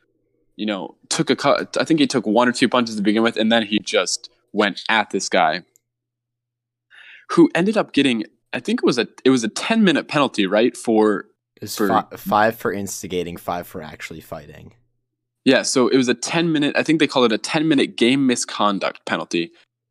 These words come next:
Speaker 1: He went and sat in the penalty box for about three minutes, and then there was a face-off. I don't know how this happened, and maybe you can put your input here 'cause we were actually at the game. Uh,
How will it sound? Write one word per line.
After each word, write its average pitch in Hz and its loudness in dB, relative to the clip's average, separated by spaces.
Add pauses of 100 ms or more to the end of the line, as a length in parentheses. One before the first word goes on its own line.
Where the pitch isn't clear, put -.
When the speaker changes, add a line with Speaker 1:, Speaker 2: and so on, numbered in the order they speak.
(180)
Speaker 1:
He - 2
went 180 2
and 135 2
sat 143 -2
in 135 2
the 120 0
penalty 113 -2
box 101 0
for 127 2
about 123 2
three 156 2
minutes, 98 -2
and 131 4
then 160 0
there 190 0
was 147 2
a 107 2
face-off. 123 0
I 139 4
don't 226 2
know 190 6
how 123 2
this 101 -4
happened, 127 -4 (480)
and 107 -6
maybe 113 0
you 107 0
can 107 -8
put 113 0
your 98 2
input 104 -2
here 113 0
'cause 104 -10
we 104 0
were 104 6
actually 92 0
at 92 0
the 98 -4
game. 101 -2 (1300)
Uh, 101 0